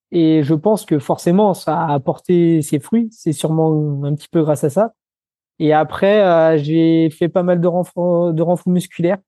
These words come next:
Je faisais deux séances, euh, d'un peu plus de trente minutes par semaine. Donc, euh, je pense que ça, ça aide également à éviter les blessures. Et, euh, ce qui me porte, à mon avis, à un gros plus, c'est que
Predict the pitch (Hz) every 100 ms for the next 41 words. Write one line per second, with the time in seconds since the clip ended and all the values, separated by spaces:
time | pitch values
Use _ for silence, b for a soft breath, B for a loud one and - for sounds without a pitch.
0 | _ _ _ _ _ 160 147 156 165 180
1 | 180 180 185 190 - 160 160 156 156 156
2 | 165 170 151 170 - 170 - 170 160 -
3 | - 165 165 185 202 - _ _ _ _
4 | _ _ _ 147 143 151 143 135 147 190
5 | 196 190 170 - 175 - 156 156 165 _
6 | 185 156 165 165 170 175 151 139 147 147
7 | 147 156 147 147 143 196 190 _ _ _
8 | _ _ _ - _ _ _ 127 139 139
9 | 135 143 139 - - 160 156 156 156 165
10 | 156 - 202 - 185 165 170 170 170 185
11 | 185 156 156 156 160 185 185 220 233 -
12 | 165 - 165 156 156 156 151 151 151